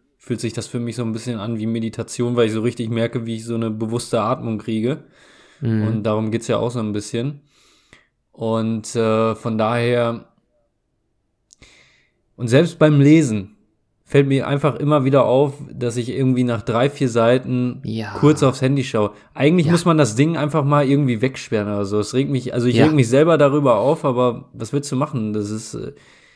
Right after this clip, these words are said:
Speaker 1: es kann sich, glaub ich, keiner mehr, insbesondere aus unserer Generation, so richtig frei machen, dass er nicht in irgendeiner Art und Weise handysüchtig ist.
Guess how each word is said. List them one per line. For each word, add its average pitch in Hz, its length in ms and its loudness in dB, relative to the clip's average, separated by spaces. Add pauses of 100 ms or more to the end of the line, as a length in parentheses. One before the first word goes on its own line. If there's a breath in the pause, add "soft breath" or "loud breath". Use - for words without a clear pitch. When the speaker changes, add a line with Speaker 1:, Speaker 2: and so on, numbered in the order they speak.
(200 soft breath)
Speaker 1:
es - 160 -6
kann 160 160 2
sich, 165 100 -2
glaub 156 160 6
ich, 147 100 0
keiner 151 280 0
mehr, 147 580 -2
insbesondere 131 500 -2
aus 113 120 -2
unserer 127 300 -4
Generation, 110 600 -4
so 113 80 -8
richtig 113 320 -8
frei 110 220 -4
machen, 120 260 -6
dass 110 120 -6
er 110 80 -4
nicht - 340 -10 (380)
in 117 240 -6
irgendeiner 147 420 2
Art 110 180 -4
und 113 140 -4
Weise 110 240 -2
handysüchtig 117 640 -4
ist. - 260 -12